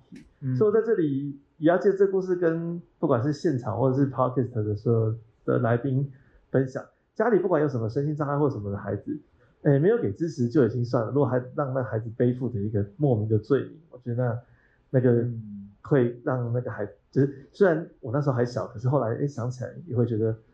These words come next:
Speaker 1: 就不管讲这个人有什么心态，我觉得这是不太好的啦。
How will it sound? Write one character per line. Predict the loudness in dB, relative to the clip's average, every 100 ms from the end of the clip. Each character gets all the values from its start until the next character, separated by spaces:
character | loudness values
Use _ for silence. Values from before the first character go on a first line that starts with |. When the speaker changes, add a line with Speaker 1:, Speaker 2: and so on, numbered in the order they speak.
| _ _ _
Speaker 1:
就 | 0 0 -8
不 | -4
管 | -2 -2 -4 _ _
讲 | -6 -6 0
这 | 2
个 | 4
人 | 2 -2 -2
有 | -2 -2
什 | -6 -4
么 | -2
心 | -2 -2 0
态， | 0
我 | 2
觉 | 0
得 |
这 | 0 -2
是 | -2
不 |
太 | -8 -4 -4
好 | -4 -10 -10
的 |
啦。 | -12